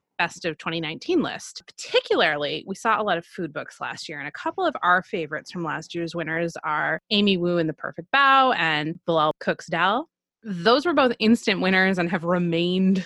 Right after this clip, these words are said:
favorites for us in my house. But food is also hands down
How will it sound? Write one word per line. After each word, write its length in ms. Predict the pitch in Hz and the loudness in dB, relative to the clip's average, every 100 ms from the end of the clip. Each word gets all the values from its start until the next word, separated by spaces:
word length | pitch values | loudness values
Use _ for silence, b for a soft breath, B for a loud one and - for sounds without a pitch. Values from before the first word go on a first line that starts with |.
| - | -6
favorites 540 | - 180 175 185 - | 0 0 2 -2 -4
for 160 | - 160 | -4 0
us 240 | 156 202 | 0 -2
in 80 | 143 | -4
my 140 | 151 180 | -2 -2
house. 420 | 240 269 349 - | 0 0 -2 -6
But 160 | - 180 | 0 0
food 260 | - 349 359 | 4 4 4
is 100 | 254 | 4
also 300 | 214 220 190 | 2 2 -2
hands 680 | - - - 196 190 208 - | -4 -10 -2 0 2 0 -2
down 400 | - 196 185 | -2 -2 0